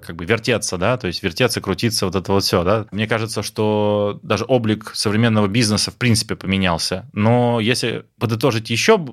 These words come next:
арку, которую мы до этого говорили, про предпринимателей, да, то, по сути, желание постоянно какого-то экстрима, желание постоянно какого-то драйва — это отклонение. Человек не хочет, э, по умолчанию чувствовать себя в бе-,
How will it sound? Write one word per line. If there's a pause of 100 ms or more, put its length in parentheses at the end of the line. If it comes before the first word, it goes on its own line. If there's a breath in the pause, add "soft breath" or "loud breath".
(120)
арку,
которую
мы
до
этого
говорили,
про
предпринимателей,
да, (380 loud breath)
то,
по
сути,
желание
постоянно (300)
какого-то
экстрима,
желание
постоянно
какого-то
драйва —
это
отклонение.
Человек
не
хочет,
э,
по
умолчанию
чувствовать
себя
в
бе-,